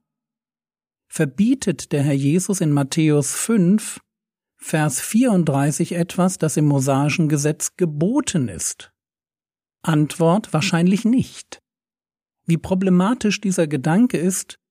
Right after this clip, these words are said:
dass der Herr Jesus vom mosaischen Gesetz etwas wegnimmt oder hinzufügt,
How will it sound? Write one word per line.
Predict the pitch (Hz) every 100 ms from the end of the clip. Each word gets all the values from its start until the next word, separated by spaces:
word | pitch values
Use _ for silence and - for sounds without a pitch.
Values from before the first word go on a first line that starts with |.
| _ _ _ _
dass | 160 151
der | - 151
Herr | 147
Jesus | 143 160 196 185 -
vom | 170 151
mosaischen | 147 139 151 170 180 165
Gesetz | 143 135 160 -
etwas | 175 160 151 135 127
wegnimmt | 180 - 208 214 -
oder | 180 190
hinzufügt, | 175 180 - 190 190 - 110 - -